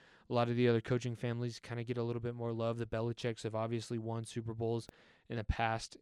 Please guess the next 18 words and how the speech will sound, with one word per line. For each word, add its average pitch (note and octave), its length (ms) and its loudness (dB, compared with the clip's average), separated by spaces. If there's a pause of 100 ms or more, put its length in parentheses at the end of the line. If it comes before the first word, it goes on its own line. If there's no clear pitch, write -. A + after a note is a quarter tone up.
with A2 320 -4
his A#2 340 -2
two A#2+ 180 0
sons. A#2+ 440 0 (680)
Uh, G#2+ 420 2 (140)
but A#2+ 120 0
I B2+ 60 2
do C#3 200 10
think C#3 220 4
that B2 160 2 (160)
if C3+ 160 0
you B2 340 -2 (140)
look E3 180 2
at D#3 100 2
some D3+ 160 2
of C#3 60 2
the B2 60 2
stats - 580 0